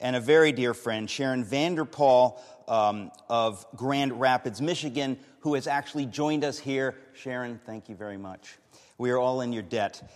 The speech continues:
Uh, this wouldn't be possible without these generous sponsors. So now, please give a warm Socrates in the City Oxford edition welcome to my guest, Doctor Colin R. Nichol. Doctor Nichol, welcome to the stage, to this forum.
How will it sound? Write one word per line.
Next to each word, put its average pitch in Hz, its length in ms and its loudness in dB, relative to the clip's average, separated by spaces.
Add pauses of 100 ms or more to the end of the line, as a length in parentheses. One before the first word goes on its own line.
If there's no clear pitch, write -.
(220)
Uh, 113 260 2
this 143 200 0
wouldn't 147 180 0
be 127 80 -4
possible 107 760 -4
without 107 320 -8
these 101 180 -12
generous 104 340 -10
sponsors. 101 640 -10
So 127 180 -6
now, 147 500 2 (300)
please 135 340 -6
give 120 120 -8
a 107 40 -8
warm 120 440 -8
Socrates 110 560 -10
in 107 40 -12
the 104 80 -10
City 110 380 -10
Oxford 135 420 -2
edition 113 640 -8
welcome 120 640 0 (320)
to 143 140 0
my 185 240 4
guest, 160 640 2
Doctor 143 340 4
Colin 147 540 0
R. 127 420 -2 (240)
Nichol. 120 580 -4 (120)
Doctor 120 280 -2
Nichol, 131 360 0
welcome 165 420 8
to - 680 -2
the 156 100 2
stage, - 1080 2
to 156 80 2
this 151 220 2
forum. 156 460 6